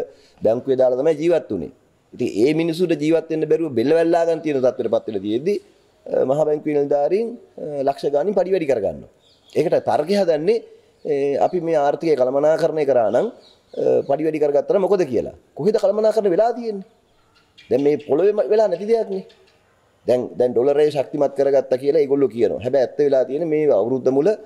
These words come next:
මිනිස්සු වෙනදා බඩු මුට්ටු අරගන්නවා, වොෂින් මැෂින් එක, ටී-, ටී වී එක, ෆ්‍රිජ් එක අරගන්න ජීවිතේ දැන් නැහැ.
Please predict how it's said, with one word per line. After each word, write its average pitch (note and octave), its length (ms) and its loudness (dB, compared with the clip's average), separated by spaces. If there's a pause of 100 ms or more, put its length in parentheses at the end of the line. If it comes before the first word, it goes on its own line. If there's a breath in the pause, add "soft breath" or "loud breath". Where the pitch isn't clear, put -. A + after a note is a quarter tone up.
(220 loud breath)
මිනිස්සු C3+ 300 -4
වෙනදා C#3+ 380 2 (320 loud breath)
බඩු A2 220 -2
මුට්ටු C#3 260 -2
අරගන්නවා, C3+ 420 0
වොෂින් C3 260 0
මැෂින් B2+ 300 -2
එක, C3 100 2
ටී-, B2 240 -2
ටී B2+ 280 -4
වී C3+ 120 -4
එක, C3+ 100 -2
ෆ්‍රිජ් A#2+ 260 -2
එක B2 80 2
අරගන්න B2 400 2
ජීවිතේ C3 380 0
දැන් F3+ 180 0
නැහැ. F3 240 0